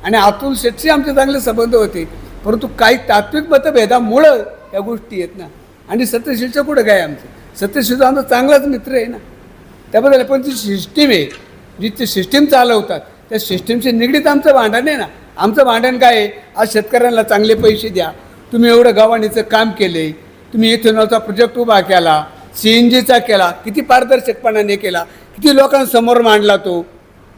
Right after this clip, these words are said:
किती जाहीर वाच्यता त्याची केली, किती हे टेंडरिंग केलं, कुठल्या पेपरला आलं, या सगळ्या गोष्टी आम्हाला सांगा ना तुम्ही.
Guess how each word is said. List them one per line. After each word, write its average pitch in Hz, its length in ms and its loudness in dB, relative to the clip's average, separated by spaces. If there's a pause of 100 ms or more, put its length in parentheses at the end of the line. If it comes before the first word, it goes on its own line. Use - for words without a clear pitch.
(240)
किती 269 200 2
जाहीर 269 300 6
वाच्यता 240 400 2
त्याची 233 300 0
केली, 180 360 -6 (340)
किती 277 240 2
हे 277 80 6
टेंडरिंग 262 520 0
केलं, 196 280 -2
कुठल्या 233 340 -2
पेपरला 254 460 0
आलं, 202 260 -2 (400)
या 214 60 -8
सगळ्या 240 240 4
गोष्टी 262 220 -2
आम्हाला 262 260 0
सांगा 226 300 -2
ना 320 120 4
तुम्ही. 330 360 0